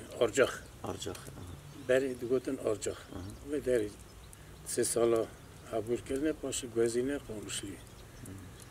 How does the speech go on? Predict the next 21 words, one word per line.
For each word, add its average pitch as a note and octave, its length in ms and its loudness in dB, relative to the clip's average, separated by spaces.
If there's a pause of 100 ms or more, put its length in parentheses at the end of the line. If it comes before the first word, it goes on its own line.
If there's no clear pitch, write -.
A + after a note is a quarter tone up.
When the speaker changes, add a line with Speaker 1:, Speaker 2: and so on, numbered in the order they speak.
(260)
Speaker 2:
آه، G2 120 0
یعنی G2 240 0
جو F#2+ 320 -4
یری G#2+ 180 6
هاتنه، G#2 380 2
هاتنه G#2 260 -2
آریوی G#2 360 2
که C3+ 160 0
پاشه A#2 340 -4
اون A2 140 -2
هاتنه G#2+ 280 -6
Speaker 1:
بله. G#2+ 100 4
Speaker 2:
هیوی A2 140 0
نه A#2+ 80 -2
قومشلی. - 480 -6 (2250)
ناجی A#2+ 300 0
قومشلی F#2+ 500 0
جیانا. F2+ 320 -2
Speaker 1:
ناجی C3+ 440 4
جیانا B2 340 4
ها B2+ 140 4